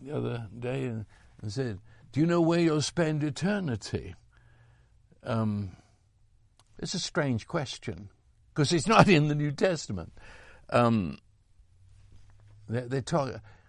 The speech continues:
you know, "Have you got your destination worked out? Are you going to heaven or hell?"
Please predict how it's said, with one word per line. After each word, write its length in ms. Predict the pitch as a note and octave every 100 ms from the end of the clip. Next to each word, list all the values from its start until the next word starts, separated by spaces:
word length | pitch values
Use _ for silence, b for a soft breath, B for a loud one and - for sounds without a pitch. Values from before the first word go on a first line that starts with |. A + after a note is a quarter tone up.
| b _ -
you 120 | -
know, 200 | A#2 A2+ F#2 - - -
"Have 120 | A#2+
you 80 | D3+
got 280 | C#3+ E3 -
your 100 | D3
destination 1120 | F3+ D#3+ - D#3+ E3 F#3+ G3 - F3+ B2 A2
worked 420 | C3 C3 G#2 -
out? 640 | A#2 E2+ - - - - - _ _ - _ _ _ _ _
Are 100 | A#2
you 120 | D3+
going 260 | C3 F3 D#3+
to 100 | D3+
heaven 360 | C#3+ E3+ E3 E3
or 160 | D#3+
hell?" 480 | D3 A3 A#3 C#3+ G2